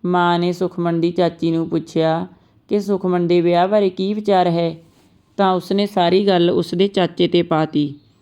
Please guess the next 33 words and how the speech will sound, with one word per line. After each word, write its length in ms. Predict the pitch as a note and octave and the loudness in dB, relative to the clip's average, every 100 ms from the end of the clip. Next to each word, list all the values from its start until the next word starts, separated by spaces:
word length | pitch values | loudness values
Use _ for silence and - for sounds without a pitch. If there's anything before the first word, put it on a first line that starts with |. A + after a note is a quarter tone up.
| _ _ _ _ - | _ _ _ _ -2
ਹੁਣ 140 | F#3 | 0
ਮੈਂ 180 | F#3 F#3+ | 2 2
ਮੌਕਾ 420 | F#3 E3+ E3+ F3+ | 2 0 0 -2
ਵੇਖ 300 | F3 E3+ D#3+ | 0 0 0
ਕੇ 120 | E3+ | -2
ਸੁਖਮਣ 480 | F3+ F3+ E3 E3+ E3 | -2 -2 -4 -2 -2
ਨੂੰ 200 | E3 F3 | -2 -2
ਮਿਲਣ 480 | E3+ E3 D#3+ E3 E3 E3 _ _ _ _ | -2 -2 -2 -2 -4 -10 _ _ _ _
ਤੇ 100 | G3+ | -2
ਗੱਲ 320 | F#3 F3+ F3 | 2 2 2
ਕਰਨ 280 | F#3 F3+ F3+ | 0 0 0
ਬਾਰੇ 240 | F3 E3+ | 0 0
ਸੋਚਣ 420 | E3 F3+ F3 F3 E3 | 0 -2 -2 -4 -4
ਲੱਗਾ, 420 | D#3+ C#3+ D3 C#3 - _ _ _ _ _ - | -4 -2 -4 -6 -14 _ _ _ _ _ -4
ਪਰ 160 | F#3+ G3 | 0 0
ਉਹ 260 | G3+ F#3+ | 0 0
ਕਦੇ 300 | G#3 F3+ F3 | 2 2 4
ਵੀ 160 | F3 G3+ | 2 0
ਬਾਹਰ 280 | F#3+ F3 F#3+ | 2 2 2
ਇਕੱਲੀ 380 | G3+ F#3+ F3 F3+ | 0 2 2 2
ਨਹੀਂ 240 | E3+ D#3+ | 0 -2
ਸੀ 180 | E3 G3+ | -2 -2
ਜਾਂਦੀ। 520 | E3 D#3 D3+ D3+ C#3 - _ _ _ _ _ | 0 0 0 -2 -4 -14 _ _ _ _ _
ਹਰ 280 | - F#3 G3+ | -2 0 2
ਵੇਲੇ 320 | G#3 F#3+ F3+ | 2 2 2
ਉਸ 220 | E3+ E3+ | 0 -2
ਨਾਲ 460 | G3+ F#3+ F3 E3 D#3+ D#3+ _ _ _ | -2 0 0 0 -4 -10 _ _ _
ਕੋਈ 240 | - G3 F#3+ | 0 2 2
ਨਾ 160 | F#3+ | 0
ਕੋਈ 300 | F#3 F#3 F3 | 0 2 2
ਹੁੰਦਾ 400 | E3+ F3 F3 E3+ | 0 -2 0 0
ਜ਼ਰੂਰ 320 | F3 E3 D#3 F3 | 0 0 0 -2
ਸੀ। 340 | - D3 C#3+ | -2 -2 -2